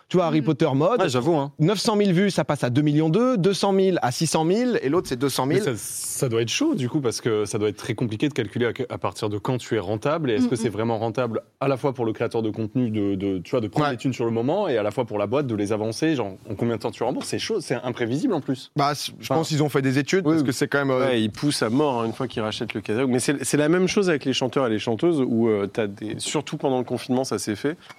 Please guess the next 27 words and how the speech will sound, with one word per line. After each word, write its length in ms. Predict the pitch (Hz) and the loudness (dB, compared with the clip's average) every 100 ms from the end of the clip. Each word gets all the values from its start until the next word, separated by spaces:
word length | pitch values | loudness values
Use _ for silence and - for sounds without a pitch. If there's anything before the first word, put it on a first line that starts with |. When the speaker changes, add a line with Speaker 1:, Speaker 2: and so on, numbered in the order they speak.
| - - - | -20 -20 -14
Speaker 4:
c'est 140 | - 110 | -8 -4
que 40 | |
t'as 140 | - 110 | -2 0
des 320 | 113 110 127 | 0 0 2
énormes 400 | 156 156 160 156 | 2 2 2 0
catalogues 460 | 135 113 127 131 | -2 -2 0 0
de 120 | 120 110 | 0 0
genre, 320 | 104 110 101 | 0 -4 -2
euh, 260 | 95 95 - | -4 -4 -6
je 120 | 92 | -6
vais 80 | 101 | -4
dire 160 | 104 117 | -2 0
de 60 | |
la 80 | 120 | 0
merde, 160 | 117 120 | 0 0
je 80 | 113 | 0
m'en 80 | |
rappelle 180 | 110 113 | -2 -2
plus, 140 | 101 120 | -2 0
mais 120 | 110 | 0
imaginons 400 | 107 104 110 104 | 0 0 0 -2
Sting. 440 | - - 170 143 - _ _ _ | -2 0 2 2 -2 _ _ _
Toutes 180 | - 160 | -4 -2
les 60 | 151 | 0
chansons 320 | 139 120 127 | -2 -4 -4
de 60 | 113 | -6
Sting, 380 | - 156 185 | -2 0 0